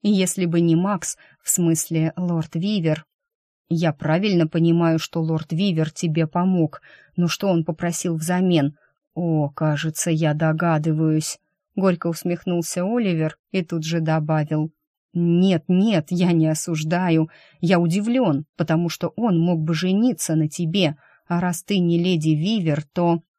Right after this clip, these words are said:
«Нет, это не то, о чём ты подумал. Возможно, я не смогу всего объяснить. Это не только моя тайна».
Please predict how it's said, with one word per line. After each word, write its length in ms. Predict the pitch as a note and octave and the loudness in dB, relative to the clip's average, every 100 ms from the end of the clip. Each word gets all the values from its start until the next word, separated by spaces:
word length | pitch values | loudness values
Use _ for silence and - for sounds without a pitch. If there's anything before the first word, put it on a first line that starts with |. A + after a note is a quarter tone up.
| _ _ _ | _ _ _
«Нет, 520 | G#3 G#3 D#3 - - _ - | 2 4 2 -2 -14 _ -4
это 260 | G#3 - | -2 0
не 180 | G#3 G#3 | 2 0
то, 180 | - D#3 | 0 0
о 100 | D3+ | 0
чём 280 | - G3+ B3 | -2 -4 -4
ты 180 | F#3 E3+ | -4 -2
подумал. 640 | D#3+ D#3 D#3 D#3 D#3 D#3+ _ _ _ - | -2 0 2 2 2 -2 _ _ _ -2
Возможно, 480 | F#3 F3+ F3+ E3 | 0 2 0 0
я 160 | F3 E3+ | 0 2
не 120 | E3+ | 0
смогу 380 | E3 F#3+ F#3 F3+ | 0 -2 -2 -2
всего 360 | D#3 - D#3+ D#3 | -4 -4 0 0
объяснить. 720 | D#3 D#3+ D#3+ - D#3+ D#3 - _ _ _ | 0 -2 -2 0 2 2 -2 _ _ _
Это 200 | F#3+ F#3+ | -2 0
не 140 | F#3 | 0
только 360 | D#3+ F#3+ A3+ A#3+ | 0 -2 -2 -2
моя 360 | G#3+ E3 D#3+ | 0 0 -2
тайна». 540 | D#3 D#3+ D#3 D#3 D#3+ | -2 0 2 2 2